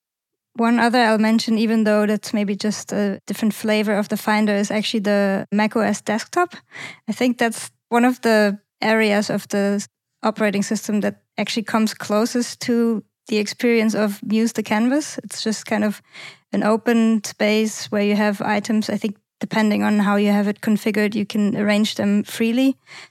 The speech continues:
drag them around. And I was looking to that specifically when implementing multi-card selection behavior. This is something that is also new in Muse two and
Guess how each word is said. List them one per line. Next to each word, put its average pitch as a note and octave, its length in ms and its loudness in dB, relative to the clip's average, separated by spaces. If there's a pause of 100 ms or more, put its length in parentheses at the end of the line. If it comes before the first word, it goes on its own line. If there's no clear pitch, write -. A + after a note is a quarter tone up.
drag A3 240 0
them G#3 160 0
around. G3+ 400 2 (640)
And G3+ 340 2
I G3+ 80 0
was G#3 220 -2
looking B3 240 2
to B3 140 2
that A3 180 4
specifically A#3+ 1040 2
when G#3+ 340 2
implementing G#3+ 1040 2 (220)
multi-card A3+ 540 0
selection A3 420 0
behavior. G3+ 540 0
This G#3 160 -2
is G#3 100 -2
something G#3 320 -2
that G3 200 0
is G3 140 -2
also G3+ 300 -2
new G#3 220 2
in G#3 160 2
Muse G3+ 240 0
two A#3+ 320 0
and G#3 260 0